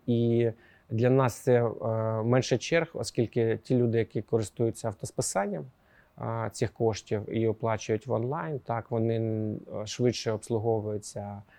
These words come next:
на наших відділеннях. Відповідно, це економить, е, зменшує нашу собівартість.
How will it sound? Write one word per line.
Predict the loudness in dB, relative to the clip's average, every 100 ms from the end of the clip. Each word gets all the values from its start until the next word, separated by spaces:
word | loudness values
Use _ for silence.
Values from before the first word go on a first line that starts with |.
| _ -6
на | -2
наших | -2 -2 -4 0
відділеннях. | 0 2 0 2 0 -2 -6 -14 _ _
Відповідно, | -8 -2 0 2 0 -2
це | -4 -4 -2 -2 -4 -8
економить, | -12 -8 -4 -2 -2 -4 _ -16
е, | -10 -10 -10 -10 -12 -14 _ _ _ _
зменшує | 0 2 2 0
нашу | -2 -2 0
собівартість. | 2 4 4 0 -4 -10